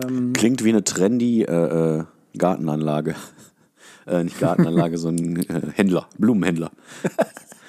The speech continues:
Speaker 2: Äh, ich geh mal eben ins Wurzelwerk und hol mir noch ein paar Blümchen für dich, ne? <laughs>
Speaker 1: Ja, da gibt's auch noch, äh, Pulled Pork Burger
Speaker 2: Ja,
Speaker 1: aus, aus
Speaker 2: auf jeden
Speaker 1: Veggie
Speaker 2: Fall.
Speaker 1: Pulled, Pulled Pork.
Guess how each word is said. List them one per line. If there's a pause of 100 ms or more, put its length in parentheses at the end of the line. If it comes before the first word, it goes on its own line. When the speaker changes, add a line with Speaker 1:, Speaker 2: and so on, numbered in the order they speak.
(280)
Speaker 2:
Äh,
ich
geh
mal
eben
ins
Wurzelwerk
und
hol
mir
noch
ein
paar
Blümchen
für
dich,
ne? (520)
<laughs>
Speaker 1:
Ja, (240)
da
gibt's
auch
noch,
äh,
Pulled
Pork
Burger
Speaker 2:
Ja,
Speaker 1:
aus,
aus
Speaker 2:
auf
jeden (100)
Speaker 1:
Veggie
Speaker 2:
Fall.
Speaker 1:
Pulled, (200)
Pulled
Pork.